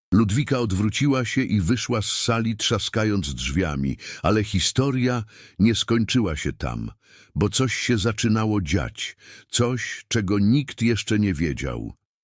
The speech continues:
Trzy godziny później, kiedy większość gości już opuściła willa pod Tatrami, Jakub i Elżbieta siedzieli w jednym z mniejszych salonów.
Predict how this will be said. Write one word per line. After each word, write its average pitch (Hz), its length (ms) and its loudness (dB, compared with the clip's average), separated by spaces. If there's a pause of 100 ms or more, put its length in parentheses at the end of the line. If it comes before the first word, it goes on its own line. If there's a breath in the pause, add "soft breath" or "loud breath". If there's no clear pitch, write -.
(160)
Trzy - 240 0
godziny 117 420 2
później, 80 600 0 (280 loud breath)
kiedy 107 280 2
większość 110 580 0
gości 101 400 0
już 113 260 2
opuściła 95 640 0
willa 85 420 0
pod 82 260 -6
Tatrami, 95 720 0 (420)
Jakub 113 560 2
i 101 140 2
Elżbieta 92 600 0
siedzieli 92 520 0
w 69 60 -2
jednym 90 420 2
z 69 100 -2
mniejszych 90 500 0
salonów. 65 600 -4